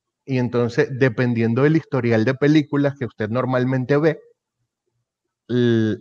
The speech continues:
la, hay un registro que guarda las películas que usted ve, y las películas que usted ve tienen ciertas propiedades.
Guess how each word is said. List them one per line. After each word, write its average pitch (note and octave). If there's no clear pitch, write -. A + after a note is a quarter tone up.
la, G2+
hay A#2+
un C3+
registro D3
que B2
guarda A#2
las C3
películas B2+
que -
usted C3+
ve, D#3+
y D#3
las C#3
películas B2
que -
usted D3
ve C#3+
tienen B2
ciertas G#2+
propiedades. A#2